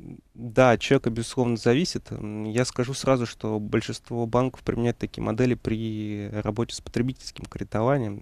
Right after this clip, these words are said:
э, и, допустим, автокредитованием. При крупных суммах кредита, если мы говорим об ипотеке, там, безусловно, превалирует,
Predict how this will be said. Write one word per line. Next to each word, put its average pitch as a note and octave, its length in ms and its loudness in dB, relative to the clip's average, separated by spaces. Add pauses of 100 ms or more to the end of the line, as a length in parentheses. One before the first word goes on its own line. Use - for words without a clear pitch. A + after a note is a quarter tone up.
(140)
э, G2+ 360 -12
и, G2+ 240 -4
допустим, G2+ 460 -4
автокредитованием. G2 720 -2
При - 140 -4
крупных - 420 -4
суммах - 320 -8
кредита, G#2+ 540 -6
если F#2+ 280 -10
мы G2+ 80 -2
говорим G2+ 300 -6
об G2 160 -6
ипотеке, G#2+ 540 -2
там, A#2 280 -4
безусловно, G#2+ 520 -6
превалирует, G#2 640 -2